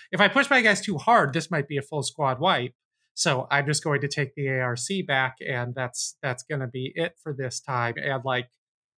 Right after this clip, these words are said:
maybe three missions down the line, this is going to lead to problems because I have slightly too high of a planetary infestation level. But this tension of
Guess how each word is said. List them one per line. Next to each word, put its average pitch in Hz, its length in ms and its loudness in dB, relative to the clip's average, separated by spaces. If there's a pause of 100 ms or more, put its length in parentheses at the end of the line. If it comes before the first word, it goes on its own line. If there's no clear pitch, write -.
(320)
maybe 139 420 -2
three 147 300 -6
missions 143 440 -6
down 135 220 -2
the 127 100 -4
line, 160 440 2
this 143 180 -2
is 135 100 -6
going 135 220 -4
to 131 80 -2
lead 123 280 -4
to 131 60 -8
problems 123 520 -2
because 123 300 -8
I 120 80 0
have 123 240 -2
slightly 123 440 -6
too 135 200 -8
high 120 180 -2
of 117 80 -8
a 117 60 -10
planetary 120 600 -8
infestation 135 800 -4
level. - 420 -10 (440)
But 151 340 0
this 143 400 -2
tension 151 640 -4 (120)
of 139 260 0